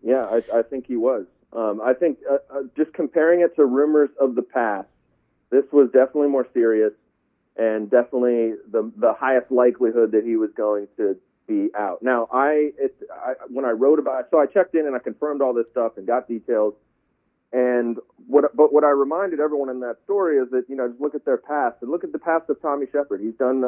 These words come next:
a good job of quieting the noise in the past. Uh, no one thought he would get the contract extension signed with Beal in two thousand nineteen. Uh, so I wouldn't bet against him being able to do it again. And, and it, right now it looks like momentum is, is moving in, in Tommy Shepard's favor, uh,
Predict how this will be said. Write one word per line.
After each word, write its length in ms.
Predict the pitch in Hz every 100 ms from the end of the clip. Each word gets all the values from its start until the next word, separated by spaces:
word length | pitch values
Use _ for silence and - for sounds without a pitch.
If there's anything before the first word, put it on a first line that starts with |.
| 123
a 80 |
good 200 | 117 131
job 220 | 117 120 117
of 120 | 107
quieting 440 | - 117 120 123
the 80 | 113
noise 360 | 107 110 120 120 -
in 140 | 123
the 80 | 127
past. 360 | 120 110 110 110 _ -
Uh, 120 | 101
no 140 | 107
one 160 | 123 123
thought 220 | 120 120
he 100 | 120
would 140 | 120
get 120 | 113 120
the 60 |
contract 520 | 113 123 113 120 110 104
extension 520 | - 113 110 113 104
signed 300 | - 113 113
with 180 | 113 107
Beal 260 | 113 113 110
in 80 | 107
two 100 | 113
thousand 340 | 110 110 107
nineteen. 600 | 104 107 107 117 110 113 110 _ _ _ _ _ -
Uh, 340 | 110 110 107 104
so 100 | 143
I 80 | 127
wouldn't 300 | 139 156 113
bet 180 | 123 131
against 400 | 127 143 139 -
him 200 | 139 127
being 240 | 131 131
able 180 | 131 123
to 80 | 117
do 180 | 127 127
it 60 |
again. 340 | 110 127 139 123
And, 120 | 117
and 240 | 117 117
it, 100 | 113 -
right 220 | 117 123
now 240 | 123 139 135
it 100 | 117
looks 200 | 127 _
like 280 | 131 117 -
momentum 500 | 117 113 123 123 117
is, 140 | 110 104
is 140 | 110 104
moving 400 | 113 113 113 110
in, 260 | 104 101
in 140 | 101 107
Tommy 280 | 117 117 110
Shepard's 400 | 120 110 113 101 -
favor, 540 | 110 117 110 104 98 - _ _
uh, 140 | 104